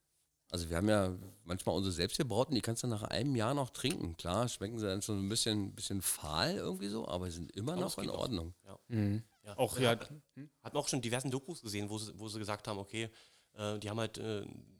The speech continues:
Speaker 2: Bier, was ja damals noch ein bisschen schwächer, glaub ich, war, aber halt, äh, genau, immer Bier genommen haben, weil es halt sicherer war als, äh, das Trinkwasser.
Speaker 3: Also
Speaker 2: Damals
Speaker 3: älteste
Speaker 2: einfach
Speaker 3: Brauerei in Deutschland ist ja die Weinstefan Brauerei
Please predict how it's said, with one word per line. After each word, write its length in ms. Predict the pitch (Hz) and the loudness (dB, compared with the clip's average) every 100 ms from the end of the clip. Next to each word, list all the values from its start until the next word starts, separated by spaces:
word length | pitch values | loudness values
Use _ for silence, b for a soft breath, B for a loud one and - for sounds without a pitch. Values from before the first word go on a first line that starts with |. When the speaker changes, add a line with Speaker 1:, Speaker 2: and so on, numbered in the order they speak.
| - - | -18 -4
Speaker 2:
Bier, 240 | 123 120 | -2 0
was 80 | 101 | -2
ja 180 | 101 98 - _ _ _ _ - | -2 -4 -10 _ _ _ _ -6
damals 200 | 101 107 | -4 -2
noch 60 | |
ein 20 | 104 | -4
bisschen 120 | 104 | -4
schwächer, 320 | - 127 165 | -4 -2 -4
glaub 180 | 117 120 | -4 -4
ich, 100 | 113 | -4
war, 140 | 113 110 | -4 -2
aber 120 | 104 | -2
halt, 200 | 104 - | -6 -10
äh, 200 | 101 101 | -10 -6
genau, 200 | 101 95 | -4 -4
immer 180 | 95 95 | -4 -4
Bier 180 | 123 | 0
genommen 200 | 123 113 | 0 0
haben, 120 | 107 98 | -2 -4
weil 80 | |
es 60 | 95 | -6
halt 100 | 98 _ 104 | -8 _ -12
sicherer 380 | 127 139 110 | -6 0 2
war 120 | 98 95 | 2 0
als, 300 | 101 - - | -2 -4 -4
äh, 140 | 101 - - | -10 -14 -14
das 100 | - | -6
Trinkwasser. 600 | 120 113 98 92 90 - _ B B B - | -4 -2 -2 -2 -4 -8 _ B B B -6
Speaker 3:
Also 200 | 113 110 | 0 4
Speaker 2:
Damals 140 | 107 | 6
Speaker 3:
älteste 360 | 123 165 - 135 | 6 8 6 6
Speaker 2:
einfach 120 | 117 | 6
Speaker 3:
Brauerei 340 | 127 139 120 127 | 8 8 6 4
in 100 | 120 | 6
Deutschland 400 | 123 - 156 139 | 6 4 2 2
ist 100 | - | 2
ja 80 | 127 | 2
die 160 | 120 | 2
Weinstefan 680 | 113 123 120 143 - 165 160 | 2 4 4 2 2 2 2
Brauerei 540 | 139 147 143 139 170 | 4 4 4 2 0